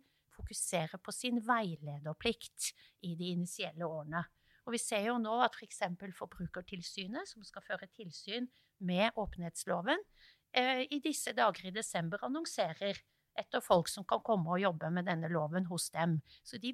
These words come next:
bygger opp fra scratch. Og det betyr at, eh, det kan kanskje være en liten trøst for næringslivet, at det som kan fremstå som krevende avveininger, for første så vil myndighetene,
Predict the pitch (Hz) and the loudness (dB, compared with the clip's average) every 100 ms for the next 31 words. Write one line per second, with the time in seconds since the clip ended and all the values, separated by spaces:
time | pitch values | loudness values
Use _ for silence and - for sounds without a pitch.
0 | - 349 339 - 208 - 196 - - - | -6 -10 -10 -8 -10 -8 -10 -10 -12 -12
1 | - 160 - - - - - - - 240 | -8 -8 -2 0 0 -2 -20 -20 -12 -4
2 | 208 202 240 - 226 240 214 - - 208 | -2 -2 -2 -2 -2 2 0 0 0 4
3 | 202 202 233 262 247 247 - 214 170 175 | 6 4 0 -2 0 2 2 4 4 2
4 | 208 202 247 - - - - 247 226 254 | 0 0 -4 -2 -2 -2 -6 -10 -2 2
5 | 233 180 - 208 185 277 349 - _ _ | 4 2 -2 -2 0 0 0 -10 _ _
6 | - - 208 180 208 202 214 185 165 - | -2 0 2 0 -2 -4 -4 -2 -4 -2
7 | 202 196 - 202 202 _ _ _ - 233 | -4 0 4 4 4 _ _ _ -2 0
8 | 180 175 - 175 165 165 175 202 359 - | 2 2 0 0 2 2 4 4 2 0
9 | - - 262 - 226 196 254 202 214 370 | -12 -6 -2 -2 -2 -8 -8 -6 -4 -2
10 | 392 302 208 190 - 214 220 | 0 0 2 2 0 2 2